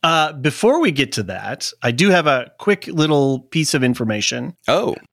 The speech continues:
Speaker 1: Uh, I did a little, uh, dive onto La Cage aux Folles, which is
Speaker 2: Okay.
Speaker 1: Cage of the Madwoman, is what that means in French.
Speaker 2: Hmm.
Speaker 1: It's originally a nineteen seventy-three French play, and it's a farce about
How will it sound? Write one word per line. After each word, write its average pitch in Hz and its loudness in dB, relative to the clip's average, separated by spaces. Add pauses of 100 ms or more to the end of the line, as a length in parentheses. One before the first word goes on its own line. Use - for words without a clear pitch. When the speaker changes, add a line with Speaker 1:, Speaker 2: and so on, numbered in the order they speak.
Speaker 1:
Uh, 127 2
I 139 0
did 160 0
a 170 0
little, 156 0
uh, 127 2
dive 131 0
onto 123 -2
La 113 2
Cage 127 0
aux 135 2
Folles, 123 0 (420)
which 127 2
is 98 0
Speaker 2:
Okay. 98 -6
Speaker 1:
Cage 220 0
of 190 2
the 185 0
Madwoman, 143 -4
is 117 -4
what 120 -2
that 113 -2
means 117 2
in 113 -2
French. 131 2
Speaker 2:
Hmm. 92 -2 (160)
Speaker 1:
It's 160 2
originally 208 2
a 202 2
nineteen 175 0
seventy-three 160 0
French 135 -2
play, 117 -2
and 131 0
it's 123 -2
a 127 0
farce 127 -2
about 123 0